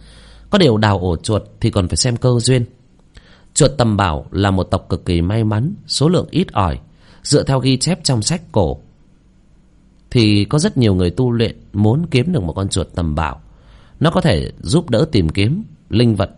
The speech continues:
trong thiên địa. Ở trong lịch sử, từng có đại nhân vật vung tay đánh nhau đến chém giết vì một con chuột tầm bảo. Giang Thế Bạch liếc nhìn Đa Đa, thầm nghĩ, ở trong một bộ tộc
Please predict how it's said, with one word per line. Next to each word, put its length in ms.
trong 240
thiên 280
địa. 200
Ở 100
trong 180
lịch 180
sử, 300
từng 160
có 80
đại 180
nhân 160
vật 260
vung 280
tay 260
đánh 220
nhau 340
đến 220
chém 260
giết 200
vì 240
một 100
con 160
chuột 240
tầm 200
bảo. 260
Giang 240
Thế 80
Bạch 200
liếc 200
nhìn 240
Đa 140
Đa, 280
thầm 220
nghĩ, 280
ở 80
trong 220
một 140
bộ 220
tộc 340